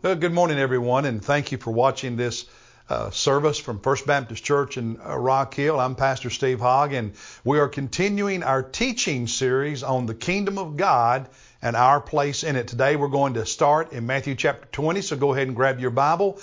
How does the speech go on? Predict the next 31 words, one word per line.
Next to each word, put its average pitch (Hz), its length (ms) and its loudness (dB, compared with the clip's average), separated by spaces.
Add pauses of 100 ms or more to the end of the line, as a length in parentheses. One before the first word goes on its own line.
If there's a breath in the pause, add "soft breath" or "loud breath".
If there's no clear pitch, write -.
(360 loud breath)
and, 123 380 0
uh, 120 160 2
get 127 180 -4
ready 135 280 0
to 127 360 -2
dig 131 300 -2
into 131 520 -2
God's 120 340 2
Word. 120 180 2
I'm 151 160 2
going 151 180 0
to 123 60 -4
pray 208 480 0 (420 loud breath)
and 123 460 2
then 143 320 0
share 143 260 0
with 123 140 -2
you 123 160 -4
God's 117 320 0
Word 123 240 0
for 120 160 -4
today. 117 240 0
Father, 170 380 2
thank 185 400 0
you 127 120 -2
for 123 200 -4
each 151 280 -6
person 113 460 -2 (500 loud breath)
who 131 120 2
is 117 120 0
watching 160 760 2